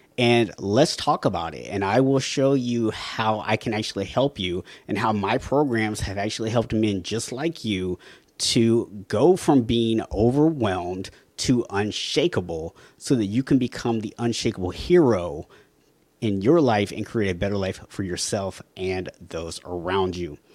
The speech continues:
So guys, I really appreciate you tuning in this week. And again, if you would, please go and leave that review either on Apple, Spotify, or on podchaser dot com. I would greatly appreciate it.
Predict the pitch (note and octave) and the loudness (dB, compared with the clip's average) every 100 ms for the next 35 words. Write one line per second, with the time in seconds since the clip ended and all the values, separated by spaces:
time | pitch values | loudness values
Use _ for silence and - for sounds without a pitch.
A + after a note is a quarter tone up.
0 | - - - A2+ G#2 G#2+ F#2+ G#2+ G#2+ A#2+ | -20 -20 -12 -2 0 0 -2 -4 -2 0
1 | A#2+ - A#2+ - A2 - A2 G#2+ A2 - | -2 -2 -4 -2 -4 -2 -2 -2 -2 -6
2 | - - - A#2 A2 G#2+ G#2+ G2 G#2+ G#2+ | -8 -6 -2 -2 0 -2 -4 -4 -2 -2
3 | G#2 - F#2+ G#2 - - A2+ A2 - - | -2 -6 -2 0 -2 -2 -2 -2 -6 -20
4 | - A#2 A2 G2 A2 G#2+ C3+ E3+ C3+ A#2 | -10 -2 -2 0 0 0 -2 -2 0 0
5 | - - G#3+ G#3 C3+ B2+ A#2+ G#2+ G#2 F#2 | 0 -4 -2 -2 2 2 2 0 -2 -4
6 | C2+ G#2 B2 A#2+ A#2 F#2 F#2 G2 G2+ F#2+ | -6 -2 -2 2 0 0 -6 -4 -4 -2
7 | G2+ G2+ F2 C#2+ G2 G#2 G#2+ G#2+ A#2+ G2 | -4 -4 -6 -4 -4 0 0 2 0 -2
8 | - - - - A2 G#2 F#2+ G2+ G2 - | -6 -18 -14 -4 0 0 0 -2 -2 -4
9 | G#2+ A2 G#2 G#2 G2+ G2 G2 F#2+ - A2+ | -2 2 4 2 -2 -2 -2 -2 -2 0
10 | G#2+ G#2+ G#2+ G2+ F#2 E2 - C3+ B2+ A#2+ | 0 -2 -2 -2 -4 -6 0 2 2 0
11 | - A2 G#2+ F#2+ - A2 B2+ G2 A#2 - | -2 0 0 -2 -4 -2 -2 -4 -8 -8
12 | - C#3+ D3+ E3+ F3 F#3 | 0 2 4 2 2 -2